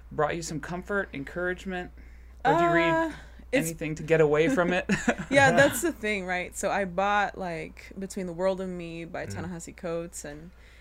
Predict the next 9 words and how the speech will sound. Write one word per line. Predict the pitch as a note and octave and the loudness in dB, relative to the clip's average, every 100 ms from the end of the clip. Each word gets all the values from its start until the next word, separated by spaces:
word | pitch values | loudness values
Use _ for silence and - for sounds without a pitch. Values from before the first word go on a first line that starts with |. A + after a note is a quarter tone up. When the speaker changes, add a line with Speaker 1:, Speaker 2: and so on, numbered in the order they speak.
| - | -14
Speaker 2:
and | E3 | -8
I | E3 | -8
have, | E3 F3 E3 E3+ F#3 - - - | -4 -4 -2 -2 -4 -6 -8 -4
<coughs> | |
um, | F#3+ F3 D#3+ D#3 - G3 - - G3 | -4 -4 -6 -10 -14 -16 -20 -20 -10
this | F3+ F#3+ - | -4 -4 -4
book | - F3+ F3 - | -2 -2 -2 -12
called, | - F3+ E3+ E3 D#3+ E3+ - - - - - - - - - | -4 -2 0 -2 -4 -8 -12 -12 -14 -18 -20 -20 -20 -14 -8
um, | E3 D#3 - | -8 -8 -14